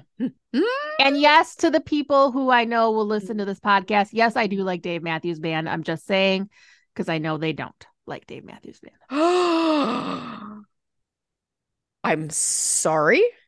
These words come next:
Speaker 2: Yep. They're not
Speaker 1: We,
Speaker 2: fans.
Speaker 1: we,
Speaker 2: Yep. Yep.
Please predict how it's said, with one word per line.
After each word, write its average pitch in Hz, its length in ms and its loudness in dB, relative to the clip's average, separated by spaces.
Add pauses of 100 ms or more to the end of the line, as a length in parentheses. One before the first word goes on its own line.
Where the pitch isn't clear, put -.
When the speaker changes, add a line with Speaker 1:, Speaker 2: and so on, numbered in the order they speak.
(400)
Speaker 2:
Yep. - 160 -6 (340)
They're 165 120 -12
not 160 180 -8
Speaker 1:
We, 254 160 4
Speaker 2:
fans. - 280 -4 (380)
Speaker 1:
we, 240 240 -2 (920)
Speaker 2:
Yep. - 140 -14 (680)
Yep. - 160 -14